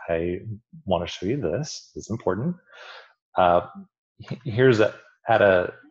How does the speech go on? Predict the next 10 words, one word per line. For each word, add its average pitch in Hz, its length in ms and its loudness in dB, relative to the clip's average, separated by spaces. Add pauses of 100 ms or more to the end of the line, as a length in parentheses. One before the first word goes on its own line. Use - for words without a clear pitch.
(200)
click 92 440 2
where 95 120 4
you 90 120 4
can 87 200 -6
create 85 420 -4
some 85 160 -10
headings 92 600 -2
with 78 240 -8 (1080)
bold 78 600 0
or 67 600 -6